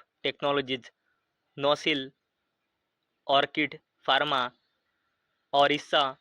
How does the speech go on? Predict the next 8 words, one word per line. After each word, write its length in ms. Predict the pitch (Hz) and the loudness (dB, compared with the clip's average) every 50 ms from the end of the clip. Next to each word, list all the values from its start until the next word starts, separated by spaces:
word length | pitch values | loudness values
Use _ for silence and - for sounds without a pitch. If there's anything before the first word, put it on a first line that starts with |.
| _ _ _ - | _ _ _ -8
मिनरल, 500 | 139 143 151 156 156 143 139 131 127 127 - _ _ _ _ _ - | -6 -4 -2 0 0 0 0 0 -2 -6 -14 _ _ _ _ _ -14
डेव, 380 | 139 131 147 151 147 135 127 131 - _ _ _ _ _ _ _ _ _ - | -4 0 0 2 2 0 -2 -6 -12 _ _ _ _ _ _ _ _ _ 0
पैसालो 480 | 135 139 139 - 156 151 147 156 151 | 0 0 0 0 -2 -2 0 0 -2
डिजिटल, 520 | 143 131 127 123 135 131 135 139 131 127 120 - _ _ _ - | -2 -4 -6 -6 -6 -4 -2 -4 -4 -4 -8 -14 _ _ _ -4
पटेल 320 | 135 - - 160 156 160 - - | -2 0 0 -2 -2 -2 -4 -8
इंजिनिअरिंग, 540 | 143 139 135 139 139 139 135 135 127 127 - _ _ _ _ - | -8 -6 -4 -4 -4 -4 -4 -6 -8 -10 -14 _ _ _ _ -6
प्रिन्स 340 | 151 151 160 165 165 156 - - - - _ _ _ _ - | -4 -2 -2 -4 -6 -8 -12 -18 -20 -20 _ _ _ _ -2
पाईप्स 420 | 131 135 147 147 - - - - | 0 0 0 -2 -4 -10 -20 -20